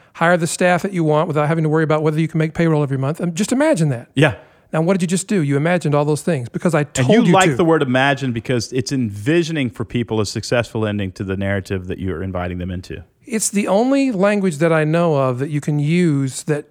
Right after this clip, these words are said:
Speaker 1: literally you're commanding people to have a picture in their head. And you can phrase it differently. You can say, "Just picture this, if you will, for a minute.
Speaker 2: Yeah.
Speaker 1: Picture yourself or imagine that," and people instantly obey that command.
Speaker 2: What's the value of them, of getting your customer to actually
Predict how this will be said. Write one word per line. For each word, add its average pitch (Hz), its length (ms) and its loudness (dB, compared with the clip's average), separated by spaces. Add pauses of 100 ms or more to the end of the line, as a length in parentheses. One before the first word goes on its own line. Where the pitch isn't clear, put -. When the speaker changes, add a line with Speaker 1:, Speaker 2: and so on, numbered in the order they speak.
(120)
Speaker 1:
literally 220 400 0
you're 170 120 2
commanding 180 640 2
people 151 240 0
to 143 80 0
have 160 120 2
a 147 60 -2
picture 175 320 -2
in 135 60 -2
their 131 100 -2
head. 139 220 0
And 143 100 -2
you 170 80 0
can 156 200 -2
phrase 220 300 0
it 156 80 0
differently. 151 300 0
You 143 60 -2
can 147 80 -2
say, 147 260 0 (120)
"Just - 180 -10
picture 240 260 0
this, 160 220 0
if - 100 -8
you 135 60 -4
will, 135 120 -2
for 131 120 -6
a - 20 -4
minute. 120 220 -8 (420)
Speaker 2:
Yeah. - 100 -6
Speaker 1:
Picture 220 200 0
yourself 165 540 0
or 143 300 -2 (220)
imagine 165 680 0 (120)
that," 135 380 -2 (800)
and 170 280 0
people 208 300 -2
instantly 214 580 -2 (100)
obey 175 380 2
that 156 200 0
command. 180 340 -2 (300)
Speaker 2:
What's 220 160 -2
the 294 100 -2
value 113 440 0
of 98 100 -6
them, 104 280 -4
of 98 140 -10
getting 120 240 -2
your 107 120 -2
customer 98 380 -6
to 87 100 -8
actually 92 460 -8